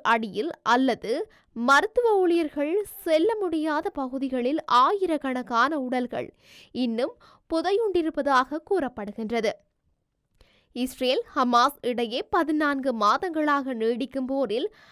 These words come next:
காசா முனையில் கொல்லப்பட்டவர்களின் எண்ணிக்கை நாற்பத்தையாயிரத்தை தாண்டியதாக குறிப்பிட்டுள்ளனர் பலஸ்தீன சுகாதாரத்துறை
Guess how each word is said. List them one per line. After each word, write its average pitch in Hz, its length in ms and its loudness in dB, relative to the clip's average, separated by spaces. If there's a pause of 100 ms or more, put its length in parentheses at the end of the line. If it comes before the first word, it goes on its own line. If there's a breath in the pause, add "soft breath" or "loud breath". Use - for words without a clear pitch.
(160 soft breath)
காசா 311 580 2
முனையில் 311 520 -2 (100)
கொல்லப்பட்டவர்களின் 269 1120 -2
எண்ணிக்கை 269 560 -4 (520 soft breath)
நாற்பத்தையாயிரத்தை 269 1300 0 (120)
தாண்டியதாக 240 960 0
குறிப்பிட்டுள்ளனர் 214 840 -6 (500 soft breath)
பலஸ்தீன 247 720 -2
சுகாதாரத்துறை 254 920 0